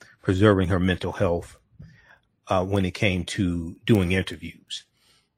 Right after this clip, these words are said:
uh, with the media. So, uh, you know, a lot of people who are not in front of the camera, uh,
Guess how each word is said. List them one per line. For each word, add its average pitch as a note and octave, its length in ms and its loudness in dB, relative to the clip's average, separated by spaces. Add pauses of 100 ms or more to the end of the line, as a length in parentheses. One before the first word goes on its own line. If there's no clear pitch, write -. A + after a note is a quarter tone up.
(260)
uh, G2 80 0
with F#2 140 -4
the F2 80 -6
media. F2 400 -4 (200)
So, B2+ 400 8
uh, A#2 120 0
you B2+ 200 0
know, A#2 120 4
a - 20 4
lot D3 140 2
of C#3 60 0
people A2+ 300 -2 (560)
who G#2+ 160 2
are G#2 40 4
not A2 220 4
in G2 100 -2
front A2+ 260 2
of F#2 60 4
the E2 80 -2
camera, F2+ 680 0 (1120)
uh, F2 560 4